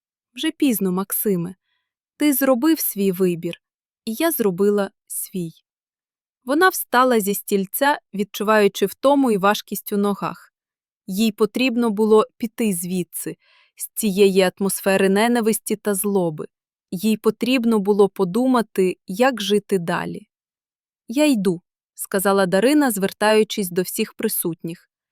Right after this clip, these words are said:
«Дякую за теплий прийом». Вона повернулася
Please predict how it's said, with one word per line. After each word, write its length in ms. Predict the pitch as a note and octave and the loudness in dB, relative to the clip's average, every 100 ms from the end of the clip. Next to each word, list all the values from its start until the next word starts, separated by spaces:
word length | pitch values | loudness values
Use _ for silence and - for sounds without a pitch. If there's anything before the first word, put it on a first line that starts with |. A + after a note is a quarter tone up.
| _ _ _ - | _ _ _ -4
«Дякую 500 | B3+ C4+ - A#3+ A3+ | 0 2 0 -2 0
за 140 | A3+ | -2
теплий 380 | - A3+ A#3 A3+ | -2 -4 0 -4
прийом». 600 | - A3+ G3 F#3+ E3+ F3 _ _ _ _ _ _ _ _ | -2 -4 -2 -4 -4 -12 _ _ _ _ _ _ _ _
Вона 260 | G#3 B3+ E4+ | -6 0 0
повернулася 920 | - A#3+ A3+ G3+ F#3+ F#3+ A3+ - C4 | 2 4 4 4 0 0 -2 -2 -2